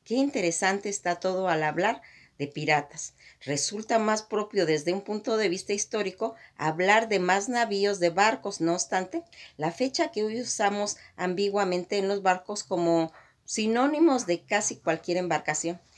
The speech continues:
Este término va a calificar las acciones llevadas a cabo por todas las personas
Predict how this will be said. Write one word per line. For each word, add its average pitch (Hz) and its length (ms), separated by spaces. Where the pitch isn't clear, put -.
Este 330 300
término 220 540
va 226 280
a 262 80
calificar 160 760
las 170 240
acciones 202 480
llevadas 175 420
a 165 120
cabo 196 320
por 175 140
todas 247 280
las 220 200
personas 196 540